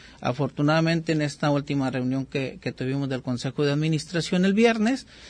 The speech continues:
se nos informa que ya se adquirió el cien por ciento de la tubería necesaria, está en proceso de adjudicación a las empresas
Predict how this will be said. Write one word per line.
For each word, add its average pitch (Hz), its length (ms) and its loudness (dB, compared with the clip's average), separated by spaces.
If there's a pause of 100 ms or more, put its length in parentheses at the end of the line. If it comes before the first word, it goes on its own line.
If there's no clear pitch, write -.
se 143 200 -6
nos 127 440 -4
informa 160 640 2
que 139 80 -6
ya 139 140 0
se 147 100 -4
adquirió 135 460 -2
el 131 80 -4
cien 135 180 -4
por 131 200 -6
ciento 135 260 -4
de 131 60 2
la 127 80 0
tubería 127 340 -2
necesaria, 208 680 2 (380)
está 139 640 4 (100)
en 135 200 -2
proceso 143 480 -4
de 143 140 0
adjudicación 135 760 -4
a 139 60 0
las 123 260 -4
empresas 147 640 -2